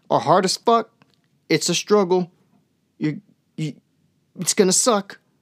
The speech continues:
but at the end, believe me, it's going to be great. And with that being said, we gonna call it, we gonna call it a wrap.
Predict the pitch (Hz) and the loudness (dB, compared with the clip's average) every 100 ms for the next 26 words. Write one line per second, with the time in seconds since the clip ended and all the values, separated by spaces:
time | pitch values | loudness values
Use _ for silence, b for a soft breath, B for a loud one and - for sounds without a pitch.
0 | _ _ - 160 151 - 160 202 190 160 | _ _ 0 2 2 0 2 4 2 2
1 | 147 160 180 156 170 139 - _ - - | 2 2 2 2 0 0 -4 _ -6 0
2 | 151 147 143 135 139 113 b b b b | 0 0 -4 -2 -2 -4 b b b b
3 | b b b _ 147 139 135 131 123 127 | b b b _ 0 2 2 2 0 -2
4 | 131 170 170 - 180 170 - 220 240 277 | 0 0 0 0 0 0 0 0 0 -4
5 | _ _ _ - 165 160 156 147 123 170 | _ _ _ 0 2 2 2 0 0 0
6 | 165 160 165 - 151 156 143 - 165 160 | 2 2 0 -2 -2 0 0 2 2 2
7 | 139 139 147 220 - | 2 0 2 0 -2